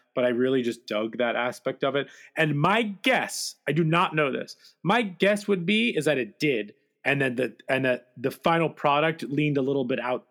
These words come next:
away from that because the, um,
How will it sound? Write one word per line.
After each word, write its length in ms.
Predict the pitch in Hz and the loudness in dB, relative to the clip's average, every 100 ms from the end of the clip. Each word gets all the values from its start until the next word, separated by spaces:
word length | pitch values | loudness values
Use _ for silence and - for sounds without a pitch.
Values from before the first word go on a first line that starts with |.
| - | -4
away 380 | 131 127 151 165 | -2 0 0 0
from 160 | 185 | 0
that 280 | 180 196 202 | 2 0 0
because 640 | 147 - - 139 131 127 123 _ _ - | -6 -8 -2 0 0 -2 -10 _ _ -10
the, 460 | 123 139 123 117 107 - | -2 0 0 0 -4 -8
um, 420 | 117 110 104 98 | -4 -4 -4 -8